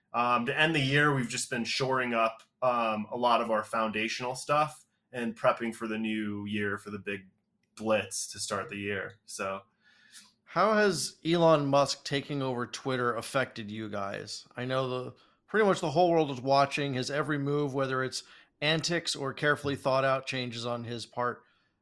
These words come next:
Speaker 2: I know when he first took over, he and Jack Dorsey, you know, released messages of them discussing making a decentralized version of Twitter.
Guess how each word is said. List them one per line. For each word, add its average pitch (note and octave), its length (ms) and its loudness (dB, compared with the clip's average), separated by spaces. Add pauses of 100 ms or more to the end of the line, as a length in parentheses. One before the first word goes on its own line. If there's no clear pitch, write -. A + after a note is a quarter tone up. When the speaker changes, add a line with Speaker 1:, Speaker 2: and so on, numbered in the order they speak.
(120)
Speaker 2:
I C3 120 -4
know D3 120 2
when D3+ 180 0
he C#3 100 -2
first D#3+ 340 0
took D#3+ 160 -2
over, C#3+ 480 0 (260)
he D#3 140 -4
and D3 140 0
Jack C3+ 320 4
Dorsey, C#3 400 0
you B2+ 260 -4
know, A#2+ 80 -6
released C#3 480 -4
messages C3+ 680 -2 (280)
of B2 100 -8
them F3 220 0
discussing E3 720 0
making C3+ 300 -4
a C3 60 -4
decentralized A#2+ 840 -6
version A#2 340 -6
of A2 100 -12
Twitter. - 420 -8